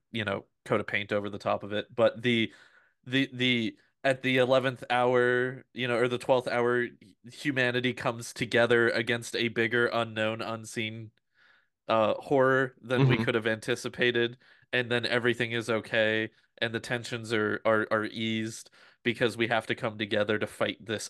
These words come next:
Speaker 1: unknown entity. It
Speaker 2: Mm-hmm.
Speaker 1: feels like that is how metahumans are treated within the Shadowrun setting,
Speaker 2: Well,
Speaker 1: like,
Speaker 2: yeah.
Speaker 1: pretty much consistently.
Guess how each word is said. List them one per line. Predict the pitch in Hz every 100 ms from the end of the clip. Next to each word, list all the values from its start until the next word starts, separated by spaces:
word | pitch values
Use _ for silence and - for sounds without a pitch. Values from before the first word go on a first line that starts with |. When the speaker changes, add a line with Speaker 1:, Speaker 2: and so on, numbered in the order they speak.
| -
Speaker 1:
unknown | 110 104 104 101 104 -
entity. | 104 104 117 117 117 - - _ 113
It |
Speaker 2:
Mm-hmm. | 135 185
Speaker 1:
feels | 240 302 254
like | 220 143 117 104
that | 117 117 131 147 -
is | 127 117
how | 131 117
metahumans | 107 107 113 110 123 123 135 120
are | 120
treated | - - 110 110 117
within | 110 120 135 113
the | 127
Shadowrun | - 110 110 110 123 131
setting, | 131 139 135 156 160 - -
Speaker 2:
Well, | - 107
Speaker 1:
like, | 135
Speaker 2:
yeah. | 202 95 85
Speaker 1:
pretty | 175 180 175 165
much | 147 135
consistently. | - 113 - 113 - 92 - 87 151